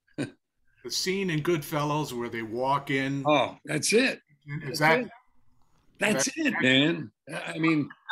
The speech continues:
Speaker 1: I remember that kitchen, that whole scene. Uh, there was a waiter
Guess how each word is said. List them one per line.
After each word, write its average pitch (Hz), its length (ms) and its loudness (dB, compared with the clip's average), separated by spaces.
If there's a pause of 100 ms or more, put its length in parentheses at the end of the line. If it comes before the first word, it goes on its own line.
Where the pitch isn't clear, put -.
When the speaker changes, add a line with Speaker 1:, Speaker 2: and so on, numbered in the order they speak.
(240)
Speaker 1:
I 175 40 -2
remember 214 340 2
that 208 200 2
kitchen, 254 480 -2
that 143 180 -4
whole 180 380 -4 (300)
scene. 233 400 -2
Uh, 160 100 0
there 156 160 4
was 151 140 2
a 170 120 4
waiter 175 680 2